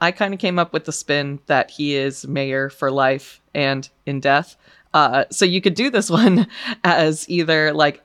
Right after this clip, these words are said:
the classic Soglin, you know, you dress it up, you wear your little suit, tie, put your big mustache on, and there you go. You put a name tag on that says, "Hi, I'm Paul," whatever.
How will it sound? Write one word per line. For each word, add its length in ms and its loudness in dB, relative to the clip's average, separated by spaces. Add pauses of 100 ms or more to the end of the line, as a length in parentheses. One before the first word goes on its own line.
the 160 0
classic 600 2
Soglin, 680 0
you 100 -2
know, 180 2
you 180 0
dress 420 0
it 80 -2
up, 300 2
you 120 -2
wear 240 -2
your 200 -2
little 400 -2 (220)
suit, 560 -2
tie, 460 4 (200)
put 180 2
your 120 2
big 200 0
mustache 540 -2
on, 380 0
and 200 -2
there 100 0
you 120 -2
go. 160 0
You 180 -4
put 160 -6
a 60 -8
name 200 -6
tag 280 -2
on 160 -2
that 120 -10
says, 240 -6
"Hi, 240 -2
I'm 140 -4
Paul," 320 -4
whatever. 380 -6